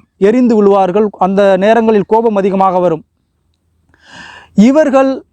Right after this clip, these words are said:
சுக்கை அதிகமாக பயன்படுத்த வேண்டும். அந்த நேரங்களில் சுக்கு காப்பி போட்டு குடிப்பதோ அல்லது சுக்கு கசாயம் எடுத்துக்கொள்வதோ இப்படி எடுத்துக்கொண்டார்கள் என்றால் அந்த தலைவலியை கட்டுப்படுத்த முடியும்.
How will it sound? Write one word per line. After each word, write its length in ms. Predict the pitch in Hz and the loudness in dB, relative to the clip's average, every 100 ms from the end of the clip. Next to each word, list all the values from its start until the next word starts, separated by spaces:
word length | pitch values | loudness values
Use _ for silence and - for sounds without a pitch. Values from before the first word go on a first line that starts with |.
| _ _ _ - | _ _ _ -4
சுக்கை 420 | 294 247 - 302 | -2 -2 0 0
அதிகமாக 500 | 226 233 233 220 233 | 0 0 0 0 -2
பயன்படுத்த 460 | 196 202 202 180 185 | -2 -2 -2 0 0
வேண்டும். 320 | 180 156 165 _ | 0 -2 -6 _
அந்த 200 | 165 185 | -4 -2
நேரங்களில் 520 | 175 185 185 170 147 - _ _ | 0 0 0 -2 -4 -8 _ _
சுக்கு 300 | 208 180 233 202 | -6 -4 -2 -2
காப்பி 420 | 185 196 190 208 | 0 0 0 -6
போட்டு 300 | 180 185 165 | -4 -4 -2
குடிப்பதோ 480 | 170 170 170 160 180 202 _ _ _ | -2 -4 -2 -2 -2 -4 _ _ _
அல்லது 320 | 170 202 190 190 | -2 0 0 -2
சுக்கு 420 | - 202 - 240 160 - _ _ - | -4 -6 -2 0 0 -6 _ _ -6
கசாயம் 480 | 185 214 220 208 180 | -4 0 0 0 -4
எடுத்துக்கொள்வதோ 600 | 180 180 180 170 170 190 214 | -4 -4 -2 0 0 0 -2
இப்படி 280 | 196 202 185 | -6 -2 0
எடுத்துக்கொண்டார்கள் 1000 | 196 196 220 208 202 190 185 185 175 170 | 0 -2 -4 -4 -4 -4 0 0 0 -2
என்றால் 300 | 160 180 208 - | -2 -2 -2 -4
அந்த 260 | 175 196 180 | -4 -4 -2
தலைவலியை 480 | 190 208 202 196 196 | 0 0 2 0 0
கட்டுப்படுத்த 500 | 165 208 202 190 185 | -4 -2 -2 -2 -2
முடியும். 300 | 175 247 | 0 -2